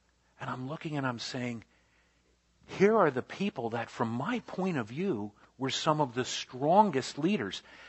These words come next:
The pastor in Toledo was in line to become the president of Cedarville University.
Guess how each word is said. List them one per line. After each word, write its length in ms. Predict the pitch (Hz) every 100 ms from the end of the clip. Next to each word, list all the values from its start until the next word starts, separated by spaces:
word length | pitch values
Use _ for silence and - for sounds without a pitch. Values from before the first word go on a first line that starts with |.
| - -
The 100 | 123
pastor 480 | - 143 143 -
in 140 | 143 139
Toledo 580 | - 131 147 147 - - _ _ - _ _ _ _
was 440 | 123 127 123 120 -
in 200 | 135 117
line 680 | 110 120 180 156 95 101 120 - _ _ _ _ _ _
to 80 | -
become 420 | 120 117 - 139
the 80 | 131
president 640 | - - 143 143 143 151
of 160 | 120 113
Cedarville 560 | - 147 139 127 135 131
University. 800 | 131 131 127 156 - 113 -